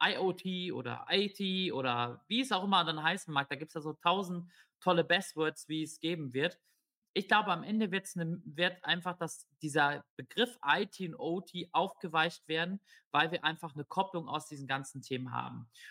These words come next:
Und da ist für mich schon damals im O-T-Bereich und jetzt noch im I-O-T-Bereich das Allerwichtigste Transparenz. Du brauchst eine Transparenz im Netzwerk. Und das musst du eben halt im, im O-T-Bereich noch,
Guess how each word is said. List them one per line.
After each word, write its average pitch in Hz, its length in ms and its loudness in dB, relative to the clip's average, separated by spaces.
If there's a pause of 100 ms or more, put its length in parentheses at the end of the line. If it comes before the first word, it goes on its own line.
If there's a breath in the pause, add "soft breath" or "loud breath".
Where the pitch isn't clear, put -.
Und 127 180 -4
da 180 200 6
ist 208 140 -8
für 180 120 -6
mich 180 180 -2
schon 139 200 -8
damals 185 420 4
im 151 140 -8
O-T-Bereich 170 720 0
und 139 120 -8
jetzt 175 220 -2
noch 147 100 -10
im 139 140 -8
I-O-T-Bereich 165 800 -2 (280 soft breath)
das - 200 -8
Allerwichtigste 170 960 2 (120)
Transparenz. 113 960 -4 (280)
Du 135 100 0
brauchst 170 500 4
eine 147 260 -2
Transparenz 156 880 -2
im 165 220 -2
Netzwerk. 139 560 -8
Und 160 180 -4
das 226 160 -2
musst 247 220 0
du 254 80 0
eben 196 260 -2
halt 196 220 0 (460)
im, 170 160 -6
im 175 180 0
O-T-Bereich 190 880 0
noch, 156 300 -8